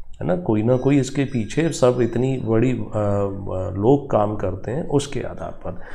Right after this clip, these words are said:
संगठनों को संबंधित प्राधिकारी से मान्यता मिलती है,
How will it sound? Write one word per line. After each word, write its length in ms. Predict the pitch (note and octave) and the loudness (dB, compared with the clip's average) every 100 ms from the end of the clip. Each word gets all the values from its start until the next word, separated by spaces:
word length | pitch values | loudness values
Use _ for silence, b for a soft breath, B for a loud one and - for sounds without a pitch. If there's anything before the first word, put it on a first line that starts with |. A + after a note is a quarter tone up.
| B B - | B B -2
संगठनों 680 | - B2+ B2+ C#3+ C#3 D3+ D#3+ | 4 6 8 6 6 6 6
को 360 | E3 F3 F3 | 6 6 6
संबंधित 720 | F3 A#2+ G#2 A2 A2+ C3 C#3+ - | 2 0 2 2 2 2 -2 -2
प्राधिकारी 600 | G2 G2 G2 G#2+ G#2 G#2+ | -2 0 -2 0 0 -2
से 160 | A#2 | -4
मान्यता 520 | A2 F#2 G2 G#2 A2+ A#2+ | -4 -2 -2 -2 0 0
मिलती 420 | A#2+ A#2 C3+ C3+ | 0 -4 -4 -6
है, 120 | E3+ | -8